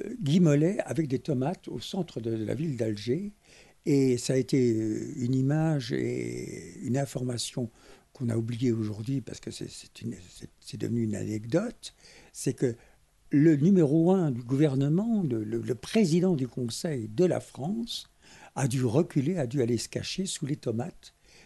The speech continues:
qui, euh, que la foule, notamment les, des, des femmes très jeunes, lui avait lancées.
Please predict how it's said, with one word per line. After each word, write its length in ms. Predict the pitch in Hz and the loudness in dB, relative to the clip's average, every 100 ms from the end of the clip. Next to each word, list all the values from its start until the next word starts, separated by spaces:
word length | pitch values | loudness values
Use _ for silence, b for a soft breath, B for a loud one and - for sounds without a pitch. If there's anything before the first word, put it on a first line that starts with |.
| b | b
qui, 200 | - 143 160 147 | -2 2 2 0
euh, 840 | 120 113 120 - - - - 135 - | 0 0 0 -2 -8 -10 -10 -12 -12
que 100 | - | -6
la 120 | 127 110 | -4 -4
foule, 500 | - 156 175 196 208 202 | -6 -2 0 0 -6 -8
notamment 380 | 120 117 117 113 | -6 -6 -4 -4
les, 180 | 110 113 | -4 -4
des, 240 | 110 113 | -4 -6
des 220 | 107 110 | -6 -8
femmes 260 | 110 - 131 | -8 -8 -8
très 240 | - 107 | -10 -12
jeunes, 300 | 107 120 170 196 b b b | -8 -6 -6 -6 b b b
lui 160 | 123 123 | -2 0
avait 180 | 110 180 | 2 0
lancées. 380 | 131 113 - | 0 -2 -6